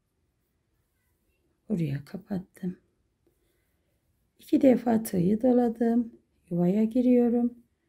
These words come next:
Şöyle bir, şöyle iki, iki ve iki. Bakın, sonuncu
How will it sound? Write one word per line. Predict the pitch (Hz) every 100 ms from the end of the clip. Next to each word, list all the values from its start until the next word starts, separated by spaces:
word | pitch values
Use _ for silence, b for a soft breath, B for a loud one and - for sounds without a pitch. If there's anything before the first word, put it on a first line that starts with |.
| _ _
Şöyle | - - 214 175 170
bir, | 175 170 190 214 - _ _
şöyle | - 233 185 180
iki, | 170 - 185 175 220 _ _ _ _ _ _ _ _ _ -
iki | 180 - 175 160 175 214 - _ _ _ _ _ _ _
ve | _
iki. | _ _ - _ _ _ _ _ _ _ _ _ _ _ _
Bakın, | _ _ _ _ _
sonuncu | - - 269 175 147 - 226